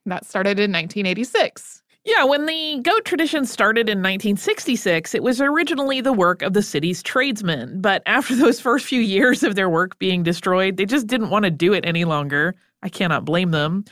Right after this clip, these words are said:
Speaker 2: So in nineteen seventy-one, the Natural Science Society of Vasaskolan took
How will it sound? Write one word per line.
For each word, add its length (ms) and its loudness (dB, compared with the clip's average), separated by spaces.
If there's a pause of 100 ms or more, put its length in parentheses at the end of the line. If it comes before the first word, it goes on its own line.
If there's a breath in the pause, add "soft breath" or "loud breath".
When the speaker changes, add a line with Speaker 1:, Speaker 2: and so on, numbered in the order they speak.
(320 loud breath)
Speaker 2:
So 340 2
in 180 0
nineteen 360 -2
seventy-one, 760 0
the 100 0
Natural 520 0
Science 420 -2
Society 540 0
of 120 -2
Vasaskolan 800 0
took 220 -2